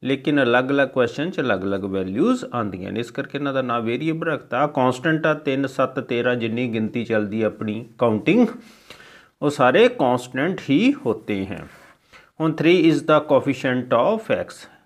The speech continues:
x ਦੇ ਨਾਲ ਜੇ ਮਲਟੀਪਲੀਕੇਸ਼ਨ ਦਾ ਨਿਸ਼ਾਨ ਆ ਤਾਂ ਅਸੀਂ ਉਹਨੂੰ ਕੀ ਕਹਿੰਦੇ ਆ, ਕੋਐਫੀਸ਼ੀਐਂਟ। ਥ੍ਰੀ ਦਾ ਕੋਐਫੀਸ਼ੀਐਂਟ x ਆ, x ਦਾ ਕੋਐਫੀਸ਼ੀਐਂਟ ਥ੍ਰੀ ਹੈ। ਹੁਣ ਦੇਖੇ ਰੂਲ ਦੇਖ ਲਈਏ ਪਹਿਲਾਂ।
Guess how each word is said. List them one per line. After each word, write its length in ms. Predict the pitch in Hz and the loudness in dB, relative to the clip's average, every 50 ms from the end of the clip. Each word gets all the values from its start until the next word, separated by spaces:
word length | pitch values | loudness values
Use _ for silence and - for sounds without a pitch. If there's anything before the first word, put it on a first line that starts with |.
| _ - 120 | _ -6 -4
x 160 | 123 120 - 139 | -4 -4 -4 -4
ਦੇ 80 | 135 | -2
ਨਾਲ 160 | 139 147 147 | 0 0 0
ਜੇ 120 | 143 151 160 | 2 0 0
ਮਲਟੀਪਲੀਕੇਸ਼ਨ 800 | 151 143 135 135 139 139 180 165 160 156 151 147 135 - 143 131 | 2 2 2 2 0 0 -2 -2 -4 -4 -4 -4 -4 -4 -6 -4
ਦਾ 100 | 127 131 | -4 -4
ਨਿਸ਼ਾਨ 540 | 127 127 120 117 113 - 113 101 98 104 113 | -4 -4 -4 -6 -6 -6 -4 -4 -4 -4 -4
ਆ 40 | 113 | -4
ਤਾਂ 140 | 110 120 113 | -4 -4 -4
ਅਸੀਂ 160 | 113 - 120 | -4 -4 -6
ਉਹਨੂੰ 120 | 110 110 | -6 -6
ਕੀ 120 | - 110 107 | -6 -8 -6
ਕਹਿੰਦੇ 360 | - - 101 107 117 127 143 | -4 -4 -4 -4 -4 -6 -6
ਆ, 120 | 165 196 | -6 -6
ਕੋਐਫੀਸ਼ੀਐਂਟ। 640 | 202 - - 95 87 - 104 92 98 98 85 - - | -4 -2 -2 -2 -2 -4 -6 -6 -6 -6 -6 -6 -8
ਥ੍ਰੀ 240 | 92 - - 131 139 | -6 -4 -2 -2 0
ਦਾ 120 | 135 151 | 0 0
ਕੋਐਫੀਸ਼ੀਐਂਟ 580 | 147 - 127 120 113 123 113 123 113 107 107 104 104 | 0 0 0 0 -2 -2 -2 -2 -2 -2 -2 -2 -4
x 120 | 110 107 - - | -4 -4 -4 -2
ਆ, 260 | 151 139 - - 113 117 | -2 -2 -2 -2 -4 -6
x 160 | 117 - 110 | -6 -6 -6
ਦਾ 100 | 110 107 | -6 -4
ਕੋਐਫੀਸ਼ੀਐਂਟ 720 | - - 104 101 107 107 - 127 139 190 254 285 285 - - _ | -2 -2 -4 -4 -4 -6 -4 -4 -2 -2 -2 -4 -6 -10 -18 _
ਥ੍ਰੀ 360 | - - - 85 80 73 73 | -20 -14 -12 -12 -12 -12 -14
ਹੈ। 100 | - - - - - _ _ _ _ _ _ - - - - - - - - - - - - - - _ _ _ - 175 | -16 -16 -20 -20 -20 _ _ _ _ _ _ -20 -20 -20 -20 -20 -20 -20 -20 -20 -20 -20 -20 -20 -20 _ _ _ -2 0
ਹੁਣ 160 | 180 190 190 | 0 2 4
ਦੇਖੇ 280 | 185 180 175 180 196 | 2 2 2 4 4
ਰੂਲ 320 | 190 160 147 151 175 190 185 | 6 6 6 8 6 6 6
ਦੇਖ 240 | 165 151 131 101 113 | 6 4 4 4 2
ਲਈਏ 160 | 110 113 113 | 0 0 0
ਪਹਿਲਾਂ। 400 | 107 - 110 110 127 175 247 | 2 2 0 0 0 -2 -4